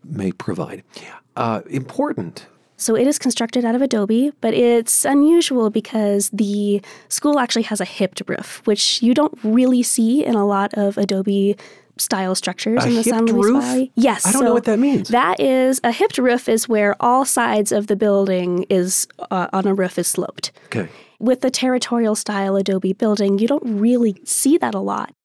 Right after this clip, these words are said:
Speaker 1: Is that building at risk structurally?
Speaker 2: Yes. So with adobe, adobe is, is dirt. Straw and dirt. It's cracking, the foundation is crumbling, and it's returning to the earth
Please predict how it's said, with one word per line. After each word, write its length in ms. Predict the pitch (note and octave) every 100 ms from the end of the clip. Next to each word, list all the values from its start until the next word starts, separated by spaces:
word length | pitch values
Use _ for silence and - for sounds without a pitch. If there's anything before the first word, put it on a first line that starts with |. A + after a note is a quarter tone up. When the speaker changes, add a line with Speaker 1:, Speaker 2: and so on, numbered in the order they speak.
| -
Speaker 1:
Is 220 | D#3 C3
that 200 | D#3 C#3+
building 320 | C3+ C#3 C3+
at 100 | A#2 -
risk 540 | G2 D#3+ E3+ - - -
structurally? 920 | - - E3+ F#3 - F3+ F3+ C4 C#4+ - - - -
Speaker 2:
Yes. 380 | G#3 G3+ F#3 -
So 420 | - B3+ A#3 A#3
with 260 | A#3 D#4+ -
adobe, 540 | F4 B3+ A3+ A#3+ C#4+
adobe 440 | A3+ G#3+ G#3 G#3+
is, 640 | G#3 G#3+ G3 G3 G3 - - _ _ _ _ -
is 180 | G#3 -
dirt. 300 | - F#4+ - _ _ - _
Straw 560 | - - G3+ G#3+ D4+ F#4
and 220 | C4+ A3+ A3+
dirt. 240 | C4+ C4+ - - -
It's 200 | F#3+ E3+
cracking, 640 | - A#3 A3+ B3+ A#3+ A#3+ A3+ _
the 80 | -
foundation 480 | F#3+ F#3+ G3 G3+ G#3
is 80 | G3
crumbling, 640 | - G3 G3 G3 F#3+ G3 - -
and 260 | F#3 F#3
it's 340 | F#3 - - -
returning 360 | G3 - A3 A3
to 100 | A#3
the 160 | A#3+
earth 280 | C#4+ C4 -